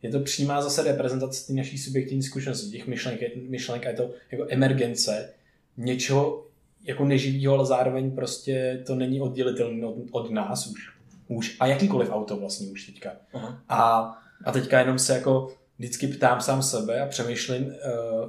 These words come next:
Speaker 1: a medituju nad tím, jaký by mohly být ty další emergentní fenomény, který by byly, nevím, na úrovni i vesmíru, jakože jeden
Speaker 2: Hmm.
Speaker 1: vesmír s dalším vesmírem,
Speaker 2: Mhm.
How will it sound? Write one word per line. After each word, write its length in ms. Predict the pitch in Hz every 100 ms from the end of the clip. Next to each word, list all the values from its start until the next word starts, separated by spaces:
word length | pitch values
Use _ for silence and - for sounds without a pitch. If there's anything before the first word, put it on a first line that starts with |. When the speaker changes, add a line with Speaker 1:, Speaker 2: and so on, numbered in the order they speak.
| - _ _
Speaker 1:
a 160 | 127 120
medituju 400 | 123 123 127 123
nad 160 | 120
tím, 340 | - 127 127 - _ _ _ _ _ - _ -
jaký 240 | 127 160
by 120 | 151
mohly 280 | 151 139 139
být 340 | 135 135 -
ty 100 | -
další 600 | 113 117 113 135 127 131 - _ _ _ _ _ _ _ _ _
emergentní 1120 | 139 135 127 127 120 - 120 117 117 117 117 - _ _
fenomény, 720 | - 117 117 113 107 107 - - - _ _ _ - -
který 560 | - 110 107 107 110 107
by 140 | 110
byly, 400 | 104 107 104 98
nevím, 560 | 98 101 95 95 95 - _ _ _
na 180 | 107 117
úrovni 360 | 135 120 110 117
i 40 |
vesmíru, 520 | 131 - 180 135 101
jakože 340 | 101 110 104 107
jeden 340 | 101 107 139
Speaker 2:
Hmm. 80 | 127
Speaker 1:
vesmír 340 | 120 - 120
s 40 | 113
dalším 300 | 120 - 120
vesmírem, 520 | 117 - 113 117 117
Speaker 2:
Mhm. 160 | 120